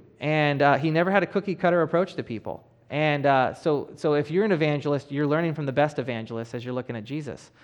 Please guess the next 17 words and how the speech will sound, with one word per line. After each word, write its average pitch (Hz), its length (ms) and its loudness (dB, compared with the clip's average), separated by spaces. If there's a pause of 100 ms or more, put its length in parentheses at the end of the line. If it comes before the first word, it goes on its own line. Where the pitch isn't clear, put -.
(680)
Was 147 200 6
Jesus 160 340 2
a 151 80 -2
shepherd? 262 400 4 (600)
Well, 120 100 -8
I'm 123 220 -4 (160)
pretty 180 320 2
sure 170 240 -4
he 160 100 -6
even 151 220 -4
had 147 160 0
the 123 80 -4
title 147 640 4
of 123 380 0
the 123 60 -4
Good 196 280 6
Shepherd. 117 480 -2